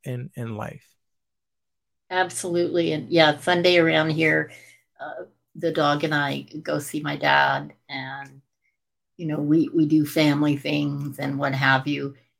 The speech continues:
Speaker 2: And the only reason I even have a phone beside me is because my father's ninety years <laughs> old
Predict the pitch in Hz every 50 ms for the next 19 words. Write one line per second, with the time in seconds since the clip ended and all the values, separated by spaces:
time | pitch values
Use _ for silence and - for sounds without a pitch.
0 | _ _ - 160 156 156 151 156 156 156 156 165 185 196 196 180 151 160 160 165
1 | 160 151 165 156 147 147 151 147 151 151 - 156 151 151 147 143 135 - 151 151
2 | 151 147 135 - - 151 147 147 143 139 139 139 131 - - 156 147 147 151 151
3 | 151 135 127 131 123 120 139 - - - 151 - - 127 135 135 135 - - 143
4 | 147 147 151 143 - 156 143 139 135 135 143 143 131 135 143 143 127 - - 196
5 | 165 - - - - -